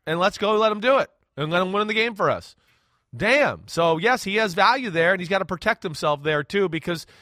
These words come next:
I do think Shanahan's the type of coach that will ride you and ride you and ride you until, you know, the wheels start to fall off a little bit. He's gonna get his money's worth out of you.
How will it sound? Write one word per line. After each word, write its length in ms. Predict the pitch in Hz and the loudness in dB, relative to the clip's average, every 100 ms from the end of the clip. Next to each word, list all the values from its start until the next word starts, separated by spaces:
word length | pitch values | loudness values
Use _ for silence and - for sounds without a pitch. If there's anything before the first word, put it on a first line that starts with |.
| _ | _
I 120 | 160 | -6
do 180 | 165 240 | -6 -6
think 160 | 240 196 | -6 -6
Shanahan's 480 | - 160 147 143 127 | -4 -4 -4 -6 -8
the 60 | |
type 180 | 151 135 | -6 -4
of 80 | 135 | -4
coach 240 | 139 127 | -4 -4
that 120 | 135 123 | -6 -6
will 120 | 123 | -4
ride 380 | 117 127 135 139 | 0 2 2 -2
you 100 | 143 | -6
and 120 | 120 | 0
ride 260 | 120 127 | 0 0
you 80 | 131 | -4
and 100 | 123 | -2
ride 300 | 139 208 190 | 2 2 2
you 200 | 120 143 - - _ | -4 -6 -10 -20 _
until, 600 | - 151 180 180 180 170 _ _ _ - | -12 -8 -2 0 0 -4 _ _ _ -10
you 100 | 202 | -2
know, 360 | 156 196 214 _ | -2 -2 -6 _
the 140 | 151 165 | -6 -4
wheels 280 | 208 233 | 0 -2
start 240 | - 156 127 | 2 0 0
to 60 | 131 | -2
fall 300 | 147 131 127 | 0 2 2
off 240 | 120 120 | 2 0
a 60 | 131 | -4
little 240 | 120 110 | -4 -4
bit. 160 | 107 95 | -4 -6
He's 160 | 131 | -8
gonna 160 | 170 180 | -8 -4
get 140 | 196 | -4
his 120 | 185 | -4
money's 300 | 147 135 117 | -4 -4 -4
worth 220 | 107 110 113 | -6 -6 -4
out 180 | 101 | -4
of 40 | |
you. 120 | 92 | -6